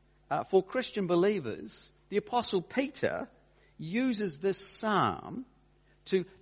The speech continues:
urge and encourage Christians to live in a godly pattern of life. And what I want to do this morning is look at those three. Look at one Samuel twenty-one, Psalm thirty-four, one Peter three, a-,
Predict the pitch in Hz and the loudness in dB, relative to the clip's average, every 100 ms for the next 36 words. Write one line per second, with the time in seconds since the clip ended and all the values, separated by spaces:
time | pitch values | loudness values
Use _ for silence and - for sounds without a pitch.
0 | _ 185 208 220 220 - 160 156 - 180 | _ 10 12 12 10 8 2 0 4 8
1 | 170 160 - - 110 - 123 135 - 156 | 10 8 0 -4 -4 -2 -2 -2 -4 -6
2 | 139 151 165 175 - 151 135 123 113 113 | 0 2 2 2 -6 -10 -8 -2 -2 -2
3 | 127 - 92 - 110 107 160 175 123 95 | -6 -6 -8 -6 -8 -6 -4 0 0 -2
4 | - - - - 160 277 269 160 196 247 | -10 -20 -20 0 2 4 4 6 6 4
5 | - 120 131 202 196 - - 127 - 202 | -2 -2 -2 -2 -6 -14 -4 -2 -2 0
6 | 135 131 - - 240 233 104 - - 127 | 4 4 2 -6 0 2 2 -4 -12 0
7 | 139 - - - 123 147 180 156 156 160 | 2 2 -4 -4 4 4 6 2 2 2
8 | 160 160 160 120 101 - 254 302 _ _ | -2 -2 -2 -2 -2 -4 -12 -12 _ _
9 | _ _ - 143 143 180 202 170 170 175 | _ _ -4 4 6 6 4 2 2 -2
10 | 107 90 90 180 - _ _ 113 117 151 | -4 -4 -4 -8 -12 _ _ -2 2 4
11 | 202 185 185 175 - 123 104 104 - - | 2 -4 -4 -4 -4 -4 -2 -2 -8 -20
12 | - | -12